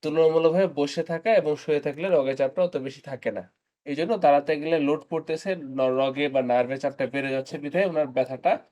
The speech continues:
দাঁড়ানো অবস্থায় কোমর থেকে পায়ের দিকে বেশি চলে যাচ্ছে। দর্শক, ওনার ক্ষেত্রে আরেকটা পরিবর্তন হচ্ছে কোমরের মেরুদণ্ডটা তুলনামূলক স্ট্রেট হয়ে আসছে, অর্থাৎ কার্ভ-, লর্ডের কার্ভেচার রিডিউস হয়ে গেছে। ওনার ক্ষেত্রে কার্ভেচারটা আরেকটু বেশি থাকলে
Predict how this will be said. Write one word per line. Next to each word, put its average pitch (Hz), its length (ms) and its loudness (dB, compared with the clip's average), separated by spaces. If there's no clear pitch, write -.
দাঁড়ানো 131 300 4
অবস্থায় 143 340 -2
কোমর 139 240 -6
থেকে 143 260 -6
পায়ের 131 320 2
দিকে 143 320 -4
বেশি - 180 -8
চলে 131 200 0
যাচ্ছে। - 180 -2
দর্শক, 110 400 -10
ওনার 147 200 -2
ক্ষেত্রে 190 220 -2
আরেকটা 156 260 4
পরিবর্তন 156 440 -4
হচ্ছে 147 440 -6
কোমরের 147 320 0
মেরুদণ্ডটা 139 680 2
তুলনামূলক 135 600 0
স্ট্রেট 170 460 -4
হয়ে 139 140 4
আসছে, - 340 4
অর্থাৎ 113 260 -6
কার্ভ-, 131 360 2
লর্ডের 135 380 0
কার্ভেচার 143 480 0
রিডিউস 147 460 0
হয়ে 104 180 -4
গেছে। 131 240 -6
ওনার 147 200 -4
ক্ষেত্রে 180 280 -10
কার্ভেচারটা 139 480 0
আরেকটু 131 480 0
বেশি 127 260 -8
থাকলে 147 380 -4